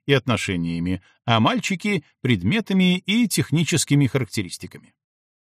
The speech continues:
В общем, охота как развиватель и одновременно свидетельство развитости тех зон мозга, которые потом понадобятся для науки, есть признак хищника. И этим искусственным хищником пришлось стать плодоядному созданию со способностью переваривать мясо.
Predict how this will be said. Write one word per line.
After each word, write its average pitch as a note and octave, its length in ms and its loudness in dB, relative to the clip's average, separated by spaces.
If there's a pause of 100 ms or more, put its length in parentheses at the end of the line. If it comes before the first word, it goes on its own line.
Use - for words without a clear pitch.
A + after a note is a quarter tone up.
(240)
В A#2 160 4
общем, G3 460 2
охота F3+ 540 -2
как E3 280 0
развиватель D3 760 0
и D3+ 80 0
одновременно C3+ 680 2
свидетельство B2+ 680 0
развитости C#3 580 -2
тех A2+ 260 -2
зон A#2 200 2
мозга, A#2+ 380 2
которые C3+ 400 0
потом B2 380 0
понадобятся A#2+ 580 0
для G#2 120 0
науки, F3 560 0 (320)
есть A#2+ 480 0
признак A#2+ 440 0
хищника. - 540 -10 (840)
И C#3 80 4
этим G#3+ 420 2
искусственным F3 680 2
хищником F#3+ 640 2
пришлось D#3+ 480 0
стать F#3 400 0
плодоядному D#3 680 2
созданию C#3 760 2
со C#3 120 -4
способностью D#3+ 720 0
переваривать A#2 600 2
мясо. F2+ 400 -6